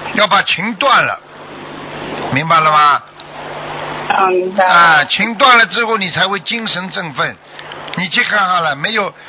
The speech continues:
Speaker 1: 没有感情牵扯的女孩子多阳光啊，开心的像个少女一样，开心的像天上鸟一样。你看看没有谈恋爱的时候，一个女孩子多开心啊，在学校里。
Speaker 2: 嗯。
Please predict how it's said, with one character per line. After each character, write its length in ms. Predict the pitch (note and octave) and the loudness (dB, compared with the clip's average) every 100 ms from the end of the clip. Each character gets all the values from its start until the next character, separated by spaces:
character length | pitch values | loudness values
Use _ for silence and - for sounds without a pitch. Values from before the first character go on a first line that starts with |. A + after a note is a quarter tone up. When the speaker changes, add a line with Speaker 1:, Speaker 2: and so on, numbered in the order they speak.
| - - - | -18 -18 -6
Speaker 1:
没 140 | - | 0
有 120 | B3 B3+ | 0 2
感 240 | G3 E3 | 0 -2
情 180 | E3+ G#3 | -4 -4
牵 280 | - A3+ A3 | -2 -2 -2
扯 140 | F#3 | -4
的 100 | F3+ | -6
女 160 | F#3+ D#3+ | -6 -6
孩 180 | D#3 E3 | -4 -4
子 120 | E3+ | -6
多 180 | G3 G3 | -4 -2
阳 220 | D3+ C#3+ | -2 -2
光 240 | C#3+ C#3 | -4 -4
啊， 200 | C3+ A#2+ - - - | -4 -6 -10 -20 -10
开 200 | - F#3 | -4 -2
心 180 | F#3+ F#3 | -4 -6
的 100 | F#3 | -6
像 200 | E3+ F3+ | -4 -4
个 80 | E3+ | -6
少 260 | - F#3+ E3 | -4 -4 -4
女 220 | C3+ A2+ | -8 -8
一 20 | |
样， 240 | A#2 G#2 E2+ - - - - | -6 -6 -10 -20 -20 -14 -6
开 180 | G3 | -4
心 160 | G3 G#3 | -4 -6
的 100 | G3+ | -6
像 200 | F#3+ G3 | -4 -6
天 220 | D#3+ G3+ | -4 -6
上 140 | G3+ F#3+ | -4 -4
鸟 240 | E3 B2+ | -2 -4
一 140 | C3+ D#3+ | -6 -4
样。 280 | E3 A#2+ E2+ - - - - - - - - | -2 -2 -8 -20 -20 -16 -14 -8 -8 -8 -6
你 80 | F3+ | -4
看 160 | G3 A3 | -2 -2
看 140 | G#3+ | -2
没 140 | G3+ | 0
有 100 | A3+ | -2
谈 160 | G#3+ G3 | -2 -2
恋 160 | G#3 G#3 | 0 -2
爱 80 | |
的 140 | G#3 G3 | -2 -4
时 160 | - | -6
候， 120 | G3 G3 | -6 -6
一 60 | |
个 80 | F#3+ | -6
女 140 | F#3 | -8
孩 160 | D#3 E3+ | -8 -8
子 100 | E3+ | -6
多 100 | F#3 | -8
开 200 | F3 E3 | -8 -8
心 200 | D3 D#3+ | -10 -8
啊， 240 | D3+ C#3+ - - - | -6 -6 -8 -18 -10
在 120 | - | -6
学 160 | G3 F#3+ | -4 -4
校 200 | F#3+ F#3+ | -4 -4
里。 260 | D#3 C#3+ A#2+ | -4 -8 -8
Speaker 2:
嗯。 400 | G#2+ G2+ G2+ | -8 -8 -10